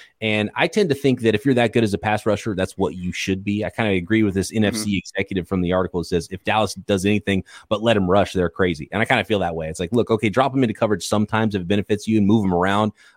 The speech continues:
Speaker 1: But if he's that good of a pass rusher, let him be a pass rusher 'cause it's more valuable.
Speaker 2: It, it is. It's just they're harder to find. You spend more money on pass rushers than you do off the ball guys. Is he a special coverage player?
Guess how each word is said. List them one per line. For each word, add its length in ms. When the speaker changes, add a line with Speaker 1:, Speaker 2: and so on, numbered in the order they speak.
Speaker 1:
But 340
if 100
he's 120
that 120
good 100
of 60
a 60
pass 260
rusher, 340
let 120
him 100
be 100
a 40
pass 220
rusher 220
'cause 120
it's 120
more 160
valuable. 360
Speaker 2:
It, 180
it 100
is. 160
It's 120
just 180
they're 160
harder 300
to 80
find. 440
You 120
spend 260
more 160
money 300
on 140
pass 300
rushers 360
than 160
you 40
do 200
off 200
the 60
ball 260
guys. 540
Is 160
he 140
a 60
special 680
coverage 540
player? 520